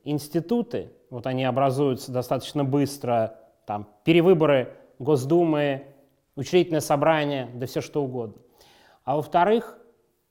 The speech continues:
все устали, я уверен, уже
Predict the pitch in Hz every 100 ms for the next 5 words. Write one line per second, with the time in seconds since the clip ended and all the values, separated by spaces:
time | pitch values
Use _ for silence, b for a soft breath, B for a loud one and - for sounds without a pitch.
0 | _ - - 165 151 185 156 - - 156
1 | 147 151 139 117 98 90 _ _ _ 120
2 | 117 120 120 110 127 143 127 113 98 -
3 | _ _ _ 127 117 110 139 139 117